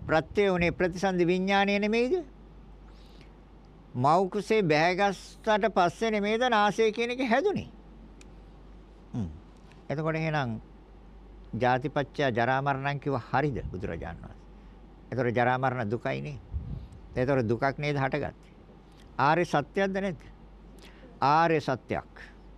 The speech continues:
එහෙනම් අපි ප්‍රතිසන්දි විඥාණය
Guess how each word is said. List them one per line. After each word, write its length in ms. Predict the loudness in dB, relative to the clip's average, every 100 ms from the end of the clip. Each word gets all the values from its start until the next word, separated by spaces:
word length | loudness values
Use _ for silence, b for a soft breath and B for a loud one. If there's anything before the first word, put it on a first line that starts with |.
| -20 B B B 0
එහෙනම් 460 | 2 4 2 0
අපි 280 | 0 2 4 2 -2 B B B B -14
ප්‍රතිසන්දි 580 | 0 0 2 0 2 2
විඥාණය 640 | 2 2 0 2 2 2